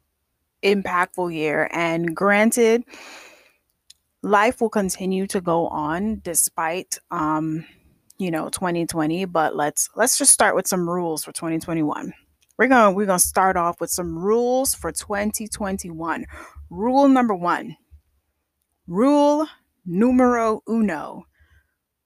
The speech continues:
We will not be talking about twenty twenty. Absolutely not. Absolutely not. That's what we're not gonna do.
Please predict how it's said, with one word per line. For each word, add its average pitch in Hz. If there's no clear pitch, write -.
We 233
will 254
not 269
be 240
talking 208
about 151
twenty 190
twenty. -
Absolutely 226
not. 160
Absolutely 269
not. 165
That's 262
what 269
we're 262
not 233
gonna 196
do. 147